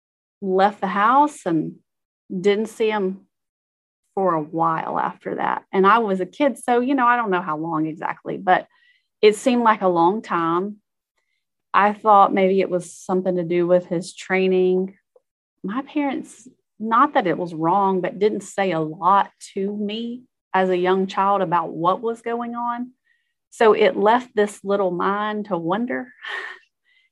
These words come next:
And that mind wondered about a lot of things. Like, does he not like us? Does he not even want to be here? Why would he just leave without saying bye?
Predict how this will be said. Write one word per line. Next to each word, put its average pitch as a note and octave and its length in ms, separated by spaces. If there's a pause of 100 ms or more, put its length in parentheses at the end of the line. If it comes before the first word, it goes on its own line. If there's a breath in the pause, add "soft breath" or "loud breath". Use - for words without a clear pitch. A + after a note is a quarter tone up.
(300)
And G#3 300
that A#3 180
mind A3+ 520
wondered G#3 380
about F#3+ 240
a F3 40
lot F3+ 260
of F#3 120
things. E3+ 480 (1160)
Like, F#3 580 (1500)
does F#3+ 260
he A3 140
not F#3 200
like F3+ 280
us? A#3+ 420 (1300)
Does G3 200
he G#3 200
not F#3+ 240
even F#3 160
want F3+ 180
to D#3 40
be D#3+ 240
here? A3+ 460 (920)
Why E3+ 200
would G3+ 220
he G3 200
just F3+ 280
leave F3+ 340
without F#3 380
saying F3+ 320
bye? G#3 420